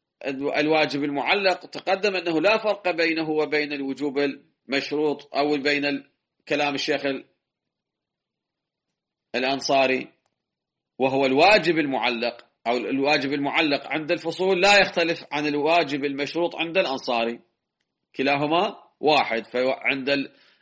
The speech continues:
صاحب الفصول لما أرجع القيد إلى الواجب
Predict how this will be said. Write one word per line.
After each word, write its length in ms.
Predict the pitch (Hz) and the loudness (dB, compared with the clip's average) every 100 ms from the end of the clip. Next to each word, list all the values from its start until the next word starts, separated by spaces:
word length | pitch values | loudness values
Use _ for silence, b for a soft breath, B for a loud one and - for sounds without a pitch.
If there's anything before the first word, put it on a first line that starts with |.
| _ | _
صاحب 360 | - 135 127 | -2 0 0
الفصول 560 | 135 131 135 185 180 143 | -2 -4 -4 0 2 2
لما 560 | 143 139 139 139 131 b b b b b _ _ - | 0 0 0 0 -2 b b b b b _ _ 0
أرجع 440 | 135 139 113 135 120 143 139 - - | 2 2 0 0 4 4 2 0 -2
القيد 680 | 139 139 - 143 143 135 | 0 0 0 2 2 0
إلى 280 | 123 139 143 | -2 0 2
الواجب 840 | 143 139 143 139 131 190 208 160 | 2 2 2 2 2 4 4 0